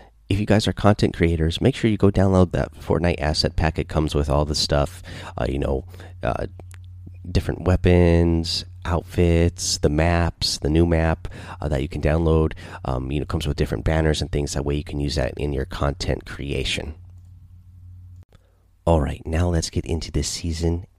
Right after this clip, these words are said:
eight patch notes. Battle Royale, what's new? Season eight Battle Pass, new season, new Battle Pass, one hundred levels,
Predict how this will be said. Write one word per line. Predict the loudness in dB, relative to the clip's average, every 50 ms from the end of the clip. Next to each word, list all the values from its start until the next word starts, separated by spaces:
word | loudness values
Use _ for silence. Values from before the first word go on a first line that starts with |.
| _ -10
eight | -6 -6 -6 -6 -8 -12 -16 -18 -20 -20 _ _
patch | 0 0 0 -2 -4 -4 -4
notes. | -4 -4 -6 -8 -12 -14 -16 -4 -2
Battle | 0 0 2 2 4
Royale, | 4 4 4 2 2 0 0 0 -2 -2 -4 -8 -14 -20 -20 -20 -16
what's | -8 -6 -4 -4 -4 -4 -4 -2
new? | 0 0 0 0 -2 -4 -8 -14 -20 -20 -12 -8
Season | -6 -4 -4 -4 -4 -4 -4 -4
eight | -4 -4 -4 -2 -2
Battle | -2 0 -2 -2 -2
Pass, | -4 -4 -4 -4 -4 -6 -6 -2
new | 0 0 0
season, | 0 0 -4 -4 -4 -4 -4 -4 -4 -6 -8 -14 -14 -6
new | -2 0 0 2
Battle | 2 0 0 0 -2
Pass, | -2 -2 -2 -2 -2 -4 -6 -8 -10 -12 -18 -20 -20 -8 0
one | 4 4 4
hundred | 4 4 2 2 2 0
levels, | -2 -4 -2 -2 -2 -4 -4 -8